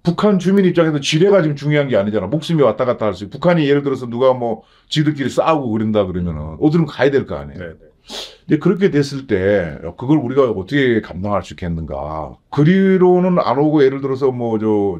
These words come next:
Speaker 1: 중국 국경 쪽으로 뭐 북한 주민들이 나갔을 때, 그럼 이게 우리 헌법상 우리 국민이 이제 되는 것인데,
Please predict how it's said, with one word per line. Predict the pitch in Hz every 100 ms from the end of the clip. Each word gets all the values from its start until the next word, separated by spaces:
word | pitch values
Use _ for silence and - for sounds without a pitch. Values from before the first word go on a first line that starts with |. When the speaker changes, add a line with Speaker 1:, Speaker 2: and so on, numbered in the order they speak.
| -
Speaker 1:
중국 | - 170 147 - _ _ -
국경 | 107 156
쪽으로 | 147 131 110 101 85
뭐 | 107 101 90 -
북한 | 107 143 131
주민들이 | 127 127 117 101
나갔을 | 82 95 - 104
때, | 90 82 - - _ _ _
그럼 | 165 151
이게 | 143
우리 | 151 143
헌법상 | 139 160 156 151 120 123
우리 | 139 127 -
국민이 | 117 123 135 123 107 98 98 _ _ _
이제 | 113 110 101
되는 | 98 110 110
것인데, | 101 92 78 82 90